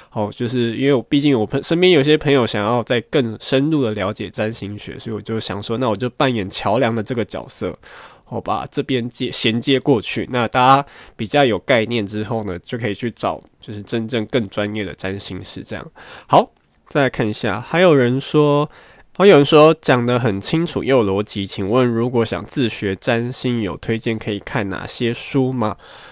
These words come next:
这一题的话，我在第三十集有那个回答过了，吼，就是可以去看苏汤肯老师的，诶，那本书叫什么？我看一下。当代占星研究，然后还有一本是占星教科书吼。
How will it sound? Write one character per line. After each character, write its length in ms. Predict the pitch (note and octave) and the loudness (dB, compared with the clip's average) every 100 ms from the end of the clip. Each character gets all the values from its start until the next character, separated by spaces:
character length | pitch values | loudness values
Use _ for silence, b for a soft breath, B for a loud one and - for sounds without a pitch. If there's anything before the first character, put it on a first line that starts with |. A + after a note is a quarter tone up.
| B | B
这 140 | - | 2
一 80 | B3 | 2
题 180 | A#3+ - | 4 4
的 100 | - | 4
话， 160 | - F3+ | 6 6
我 160 | C3 | 6
在 300 | G#2+ D#3+ D3 | 4 4 4
第 240 | - G3 B2+ | 4 0 2
三 260 | - D#3 | 4 2
十 200 | D#3+ B2+ | 2 -4
集 320 | A2 A#2 G2+ | -6 -4 -4
有 340 | G2+ G2 F2+ - | 0 0 0 -4
那 100 | G#2 | -6
个 760 | G#2+ G#2 F#2+ F#2 D2+ C2 - G#1 - - | -4 -4 -4 -6 -10 -14 -16 -16 -20 -20
回 260 | - - A#2 | -8 -2 0
答 220 | A2+ G#2+ | 4 2
过 260 | - B2 F2 | 4 0 0
了， 200 | C#2+ D2+ | -6 -12
吼， 200 | - F#2 - B B B | -8 -8 -8 B B B
就 140 | - B2 | -8 -4
是 320 | C3 A#2 A2 | -2 -2 -4
可 140 | - | -4
以 120 | - A2+ | -4 -4
去 220 | - C3+ | -8 -10
看 320 | - - C3 G2+ G2 | -6 -2 0 -2 -8
苏 260 | A2+ - C#3+ | -10 -4 -4
汤 280 | - C#3 C#3 | -2 -4 -2
肯 180 | C#3 | -4
老 160 | G2+ E2+ | -4 -4
师 240 | - A#2+ | -6 -8
的， 280 | A2+ G#2 F#2 - | -4 -4 -4 -6
诶， 80 | A2+ | -6
那 80 | C#3 | -4
本 140 | C3 | -4
书 160 | G2+ A2 | -4 -6
叫 100 | A2+ | -6
什 100 | G#2 | -6
么？ 100 | - | -10
我 40 | |
看 160 | - - | -10 -10
一 40 | |
下。 220 | - F2+ - b b b | -8 -10 -10 b b b
当 260 | D#3 D#3+ D#3+ | 2 2 4
代 180 | D#3 A2 | 2 2
占 240 | - A#2 | 0 -2
星 200 | - A#2+ | -2 -2
研 160 | F2+ G2+ | -2 -6
究， 240 | - F#2 | -6 -6
然 120 | F#2 | -4
后 120 | G#2 A2 | -6 -4
还 120 | A#2+ | -2
有 60 | |
一 80 | G2+ | -2
本 240 | A#2+ G2+ D#2+ | -4 -6 -6
是 320 | - A#2+ G2+ | -4 -4 -4
占 200 | - E3 | 0 0
星 200 | F3 F3 | 2 2
教 160 | F3 C#3+ | 4 2
科 200 | - B2+ | 2 -4
书 360 | - C3 A#2+ A#2 | -2 -2 -2 -2
吼。 240 | A2 F2+ | -6 -6